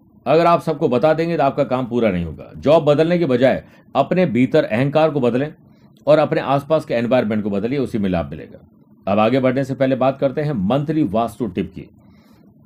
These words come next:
वास्तु शास्त्र के अनुसार आपको अपने घर के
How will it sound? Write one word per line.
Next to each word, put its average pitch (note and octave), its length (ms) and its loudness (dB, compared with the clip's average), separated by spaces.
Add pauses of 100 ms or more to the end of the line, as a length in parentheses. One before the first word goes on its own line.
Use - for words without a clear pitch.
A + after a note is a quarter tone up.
(580)
वास्तु E3+ 360 4
शास्त्र E3+ 380 2
के D3 60 2
अनुसार D3 460 0
आपको C#3 320 0
अपने A2+ 180 0
घर G#2+ 180 2
के A2 240 -4